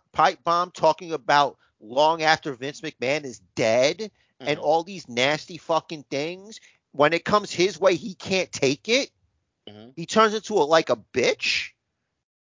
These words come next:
Speaker 1: I think some of it's true.
Speaker 2: And, and then taking pot shots saying, "Oh, so he, he shares a bank account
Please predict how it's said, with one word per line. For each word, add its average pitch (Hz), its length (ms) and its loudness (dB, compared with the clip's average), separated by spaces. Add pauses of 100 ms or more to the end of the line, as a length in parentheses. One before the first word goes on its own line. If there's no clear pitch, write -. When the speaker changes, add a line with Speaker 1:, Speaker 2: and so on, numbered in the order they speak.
(360)
Speaker 1:
I 202 120 8
think 233 280 -6
some 247 200 -2
of 247 180 -4
it's 247 140 -10
true. - 480 -6 (400)
Speaker 2:
And, 160 220 -10
and 156 140 -12
then 160 140 -8
taking 156 280 -6
pot 131 300 -4
shots 147 320 -4
saying, 120 440 -8 (320)
"Oh, 123 260 -2
so 117 220 -12
he, 120 140 -10
he 123 140 -16
shares 127 280 -6
a 107 40 -20
bank 113 240 -8
account 113 380 -10